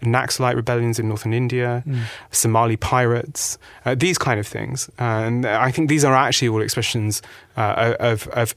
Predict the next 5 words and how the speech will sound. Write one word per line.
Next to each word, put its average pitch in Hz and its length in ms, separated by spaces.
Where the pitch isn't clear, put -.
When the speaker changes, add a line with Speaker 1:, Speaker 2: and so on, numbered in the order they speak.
Speaker 1:
se-, - 280
seriously 202 580
inconclusive 151 720
struggles 117 460
between, 113 600